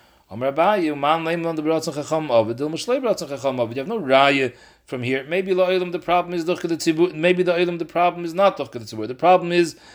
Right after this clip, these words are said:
that we don't want to give them incentive to kidnap more people, and mainly even the father can't do it. I, he did it, and the Chanami, he did it. Shlei B'ratzon Chacham. Where do we see the Chacham were masker? It says in the Mishnah, "Ve'em avrichin es hashvuyim," you can't help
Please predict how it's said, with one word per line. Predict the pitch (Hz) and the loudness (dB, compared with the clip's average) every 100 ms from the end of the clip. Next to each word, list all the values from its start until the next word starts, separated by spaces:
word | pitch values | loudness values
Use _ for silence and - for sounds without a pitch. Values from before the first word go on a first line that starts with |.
| - _ _ | -20 _ _
that | 180 160 | -2 2
we | 165 | 0
don't | 165 | 0
want | 165 | -2
to | 165 | -2
give | 160 | -4
them | 165 | -6
incentive | 165 151 170 165 160 | -8 -4 -4 -4 -6
to | 165 | -6
kidnap | - 165 170 165 | -4 0 0 0
more | 160 | -4
people, | 160 160 165 170 | 0 -2 -2 -4
and | 165 165 | -4 -2
mainly | 170 165 | -2 -2
even | 165 165 165 | -4 -6 -8
the | 143 | 0
father | 196 214 160 | 4 4 4
can't | - 127 | -2 -4
do | 110 101 | -4 -10
it. | 101 | -4
I, | 143 165 | 2 2
he | 147 160 | 2 -2
did | 135 147 | -2 -4
it, | 185 | -4
and | 220 | -6
the | |
Chanami, | 254 311 320 240 113 _ _ _ | -4 -2 -2 -4 -10 _ _ _
he | 165 | -8
did | 185 233 | -4 -4
it. | |
Shlei | 131 156 160 | -6 -4 -2
B'ratzon | 151 151 160 | 0 -2 -4
Chacham. | 147 139 151 143 123 | -6 0 0 0 -8
Where | 151 | -4
do | 170 | -2
we | 165 | -2
see | 185 | -4
the | 170 | -6
Chacham | 127 147 | -2 -2
were | 151 156 | -2 -4
masker? | 156 - - | -4 -4 -12
It | - _ _ _ _ _ - _ _ | -20 _ _ _ _ _ -20 _ _
says | - 196 | 0 2
in | 170 | 0
the | |
Mishnah, | 170 175 160 | -2 -4 -4
"Ve'em | 156 180 156 | -4 -4 -2
avrichin | 156 165 151 | -2 -4 -6
es | 131 | -6
hashvuyim," | 135 175 160 | -6 -4 -4
you | 135 | -4
can't | 123 151 156 139 | -4 -2 -2 -4
help | - 156 156 | 2 2 2